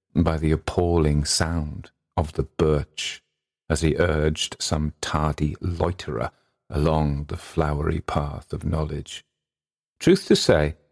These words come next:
he was a conscientious man, and ever bore in mind the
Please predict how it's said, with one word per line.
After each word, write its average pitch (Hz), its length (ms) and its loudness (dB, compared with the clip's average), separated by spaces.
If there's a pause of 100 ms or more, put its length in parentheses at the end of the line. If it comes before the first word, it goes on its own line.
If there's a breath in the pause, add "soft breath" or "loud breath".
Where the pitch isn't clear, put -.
(280)
he 104 160 6
was 175 440 6
a - 120 4
conscientious 160 960 2
man, 76 400 0 (460)
and - 260 2
ever 151 320 6
bore 120 320 6
in 98 180 8
mind 95 420 6
the 80 120 4